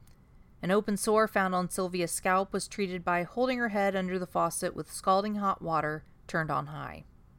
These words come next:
Paula decided a better treatment was to just cut off Sylvia's hair.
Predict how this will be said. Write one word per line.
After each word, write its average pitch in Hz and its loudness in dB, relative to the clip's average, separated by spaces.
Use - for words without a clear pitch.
Paula 214 6
decided 185 2
a 175 -2
better 185 2
treatment 185 -2
was 180 -2
to - -6
just 185 -6
cut 170 0
off 165 2
Sylvia's 151 -4
hair. 147 -4